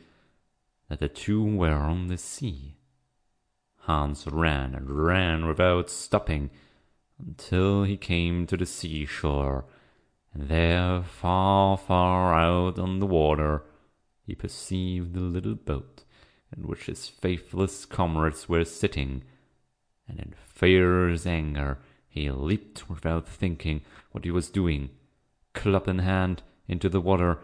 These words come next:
and began to swim. But the club, which weighed a hundred weight, dragged him deep down till he was all but drowned.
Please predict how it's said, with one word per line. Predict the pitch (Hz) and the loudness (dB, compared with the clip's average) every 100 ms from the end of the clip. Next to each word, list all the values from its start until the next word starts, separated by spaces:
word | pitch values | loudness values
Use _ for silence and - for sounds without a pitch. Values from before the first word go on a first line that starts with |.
| - | -10
and | - - | -12 -12
began | - - _ - 85 82 82 | -12 -20 _ -2 0 0 -4
to | - 90 | -4 -4
swim. | 80 - - 82 73 64 _ _ _ _ _ _ _ _ | -4 -10 -4 -2 -2 -6 _ _ _ _ _ _ _ _
But | - | -20
the | - | -18
club, | - - 85 - - - _ - | -12 -2 0 0 -10 -18 _ -20
which | - - | -18 -12
weighed | 76 78 80 85 85 | -4 0 0 -2 -4
a | - | -6
hundred | 78 85 85 80 | -2 0 0 0
weight, | 78 82 90 98 - _ _ _ _ | 2 2 2 -2 -12 _ _ _ _
dragged | - - 87 80 - | -14 -4 -2 -2 -2
him | - 71 69 67 _ | -8 -8 -8 -12 _
deep | 95 92 85 - - - _ _ _ | -4 0 -2 -4 -10 -20 _ _ _
down | 82 85 85 82 80 82 | -4 0 0 0 -2 -6
till | - 95 92 | -2 2 2
he | 82 | 2
was | 80 92 87 - - | 2 0 0 -8 -8
all | 98 92 92 92 | -2 2 2 2
but | 85 - | -2 -8
drowned. | - 87 78 69 67 | -4 0 0 -2 -6